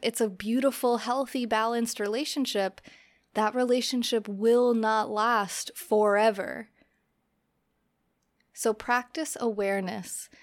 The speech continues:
of non-attachment and of letting go by reminding yourself that everything is temporary. And this can help you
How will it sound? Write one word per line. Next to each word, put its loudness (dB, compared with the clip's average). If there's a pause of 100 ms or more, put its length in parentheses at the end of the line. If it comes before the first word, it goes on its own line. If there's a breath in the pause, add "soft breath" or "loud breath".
(140 loud breath)
of -4
non-attachment 0 (260 soft breath)
and 0
of -6
letting 2
go -4 (240 soft breath)
by 2
reminding 2
yourself -6
that -6
everything -2
is -4
temporary. -8 (600 soft breath)
And 4
this 2
can 0
help 2
you 2